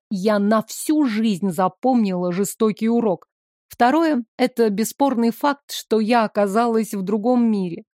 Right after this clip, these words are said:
И это не бред, не галлюцинации и не розыгрыш. «Что это?» — обратила внимание на изящную розочку, появившуюся на костяшке среднего пальца.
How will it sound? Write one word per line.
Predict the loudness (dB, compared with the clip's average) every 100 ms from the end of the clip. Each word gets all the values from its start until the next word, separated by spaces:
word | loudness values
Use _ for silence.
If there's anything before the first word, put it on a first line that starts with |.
| _ _ -6
И | -4 -4
это | -6 0 2
не | 4
бред, | 2 0 -2 _
не | 4 4
галлюцинации | 6 4 2 0 2 4 4 2 -2 -10 -10 -10 -2
и | 2
не | 4 4
розыгрыш. | 4 0 -2 -4 -6 -10 _ _ _
«Что | -20 -20 -2 2 2
это?» — | 0 -6 -8 _ -2
обратила | 2 2 2 2 2
внимание | 2 2 2 2 2 2
на | 2 2
изящную | 2 0 0 0 0 2
розочку, | 0 -2 -6 -8 -10 -10 _ _
появившуюся | 2 4 4 2 0 0 0 -2 -2
на | 0 2
костяшке | 0 0 0 0 -2 -4
среднего | -2 -2 0 -2
пальца. | -2 -2 -2 -8 -16